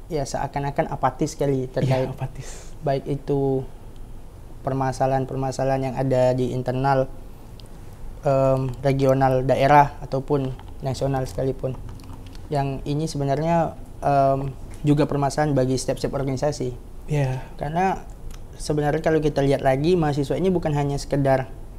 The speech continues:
Speaker 1: akademik saja, mahasiswa itu kompleks. Ya, gimana, eh, transformasi dari teman-teman siswa S M A menjadi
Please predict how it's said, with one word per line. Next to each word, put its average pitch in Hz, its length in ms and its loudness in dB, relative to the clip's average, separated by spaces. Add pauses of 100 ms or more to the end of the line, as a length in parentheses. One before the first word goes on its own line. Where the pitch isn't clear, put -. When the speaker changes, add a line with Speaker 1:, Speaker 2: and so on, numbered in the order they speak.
(160)
Speaker 1:
akademik 147 500 0
saja, 143 320 0
mahasiswa 139 420 0
itu 151 240 -2 (100)
kompleks. 143 600 0 (640)
Ya, 156 240 2 (360)
gimana, 147 440 0 (640)
eh, 147 240 6
transformasi 143 720 2
dari 135 240 4
teman-teman 139 600 0
siswa 147 560 4
S - 120 -6
M 139 100 0
A 156 220 -4 (340)
menjadi 143 640 4